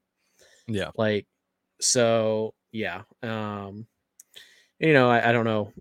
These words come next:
Speaker 2: if we're gonna have time to talk about this in the next segment, so I just wanna point this out now. What is Scott Servais doing? Like, how do you not trust Taylor Saucedo with a three-run lead and a clean slate against the bottom of Kansas City's lineup?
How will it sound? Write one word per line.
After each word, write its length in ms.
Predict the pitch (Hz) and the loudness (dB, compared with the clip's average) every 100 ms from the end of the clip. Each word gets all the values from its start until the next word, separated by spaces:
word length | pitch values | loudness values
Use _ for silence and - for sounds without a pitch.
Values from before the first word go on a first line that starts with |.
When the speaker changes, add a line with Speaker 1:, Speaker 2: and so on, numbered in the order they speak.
| _ | _
Speaker 2:
if 180 | 147 123 | 0 2
we're 80 | 117 | -2
gonna 140 | 120 | -2
have 120 | 113 104 | -4 -4
time 220 | 113 104 | -6 -6
to 80 | 101 | -6
talk 240 | 110 101 | -6 -4
about 180 | 110 101 | -4 -4
this 180 | 104 107 | -6 -6
in 60 | |
the 60 | 104 | -6
next 240 | 101 95 | -8 -6
segment, 300 | - 104 101 | -6 -6 -6
so 100 | - | 2
I 40 | 127 | 4
just 140 | 127 | 4
wanna 140 | 120 107 | 0 -2
point 220 | 110 101 | -4 -6
this 180 | - - | -6 -6
out 200 | - - | -6 -8
now. 200 | - - _ _ - _ _ - | -10 -12 _ _ -20 _ _ 2
What 180 | 123 | 4
is 100 | 135 | 4
Scott 280 | - 123 113 | 4 4 2
Servais 400 | - 101 95 101 | 0 -2 -4 -6
doing? 380 | - 78 92 135 _ _ _ _ _ _ _ - _ - | -8 -8 -8 -10 _ _ _ _ _ _ _ -20 _ -2
Like, 140 | 123 | 0
how 200 | 107 143 | 4 6
do 80 | 156 | 6
you 140 | 170 151 | 4 2
not 220 | 143 139 | 2 0
trust 400 | 139 127 120 - | 0 0 0 -4
Taylor 280 | 123 120 117 | -2 0 -2
Saucedo 680 | - 113 - 113 113 104 | -4 -6 -4 -4 -4 -4
with 160 | 104 104 | -6 -8
a 80 | 101 | -8
three-run 560 | - 120 123 120 113 | -4 0 2 0 0
lead 220 | 113 110 98 | -2 -4 -4
and 120 | 101 | -8
a 80 | 101 | -10
clean 320 | - 123 127 | -8 -4 -4
slate 380 | - 117 110 104 | -4 -2 -2 -4
against 280 | 107 107 - | -6 -8 -8
the 80 | |
bottom 360 | 98 107 110 110 | -6 -4 -2 -4
of 160 | 101 98 | -6 -8
Kansas 300 | 113 95 - | -8 -6 -6
City's 260 | 107 101 | -6 -8
lineup? 320 | 92 92 92 | -10 -10 -12